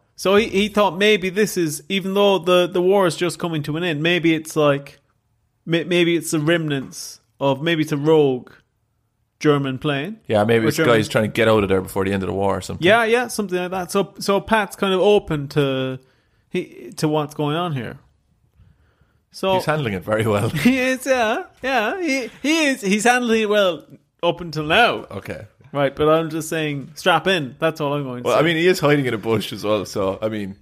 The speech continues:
Speaker 1: Well,
Speaker 2: it's fifty fifty.
Speaker 1: yeah, but we'd all, we'd all do that.
Speaker 2: Yeah,
Speaker 1: We'd
Speaker 2: we
Speaker 1: all
Speaker 2: would.
Speaker 1: do that.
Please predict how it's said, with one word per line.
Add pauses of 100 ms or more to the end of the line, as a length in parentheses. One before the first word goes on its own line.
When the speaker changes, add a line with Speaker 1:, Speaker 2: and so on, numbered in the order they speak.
(200)
Speaker 1:
Well,
Speaker 2:
it's
fifty
fifty.
Speaker 1:
yeah,
but
we'd
all,
we'd
all
do
that.
Speaker 2:
Yeah,
Speaker 1:
We'd
Speaker 2:
we
Speaker 1:
all
Speaker 2:
would.
Speaker 1:
do
that.